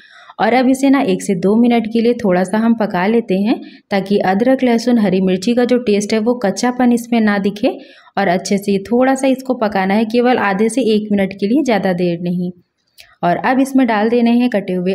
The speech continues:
आलू और बीन्स को और इसे ना हाई फ्लेम पर हम दो मिनट के लिए इसको अच्छे से फ्राई करेंगे,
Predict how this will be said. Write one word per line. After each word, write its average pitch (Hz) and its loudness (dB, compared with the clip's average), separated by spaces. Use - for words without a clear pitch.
आलू 180 0
और 175 2
बीन्स 214 2
को 262 0
और 185 2
इसे 202 0
ना 277 4
हाई 196 0
फ्लेम 240 0
पर 226 0
हम 220 2
दो 185 2
मिनट 226 2
के 214 0
लिए 214 2
इसको 208 -2
अच्छे 180 0
से 262 0
फ्राई 214 -2
करेंगे, 180 -2